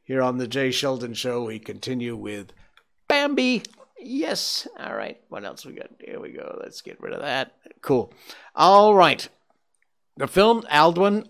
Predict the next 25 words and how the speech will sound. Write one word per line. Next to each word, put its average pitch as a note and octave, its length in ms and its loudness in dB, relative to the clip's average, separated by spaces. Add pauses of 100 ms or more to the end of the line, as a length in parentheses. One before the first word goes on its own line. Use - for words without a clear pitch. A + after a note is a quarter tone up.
always D3+ 480 4
got D#3 260 0
something C3+ 360 -2
here. C3 280 2
The D3 140 -2
film G#3+ 300 6
I F#3+ 80 6
wanted F3 240 4
to E3 60 4
watch D#3 300 0
in C#3 120 -4
theaters, D3 500 2
The B2+ 220 2
Woman F3 380 2
King, C3+ 500 -4 (880)
was C3 180 4
unfortunately F3+ 720 4
delayed, E3 840 2
set - 300 0
to F3 100 2
release D#3 340 6
February E3 460 4
twenty F3 280 4
twenty-three. E3 720 0
Wow. F3+ 640 -2